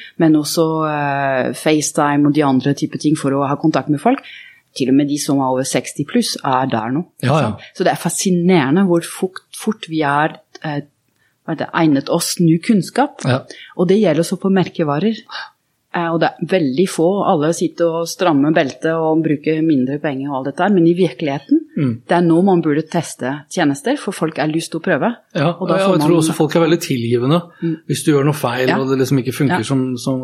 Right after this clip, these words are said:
Speaker 2: sånn ordentlig da.
Speaker 1: Mm.
Speaker 2: Men samtidig så har jo vi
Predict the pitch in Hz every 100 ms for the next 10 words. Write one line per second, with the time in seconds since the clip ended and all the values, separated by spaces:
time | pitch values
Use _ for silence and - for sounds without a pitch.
0 | 131 123 127 - 131 117 180 190 127 165
1 | 147 - - - _ - 156 180 147 135
2 | 139 151 147 139 139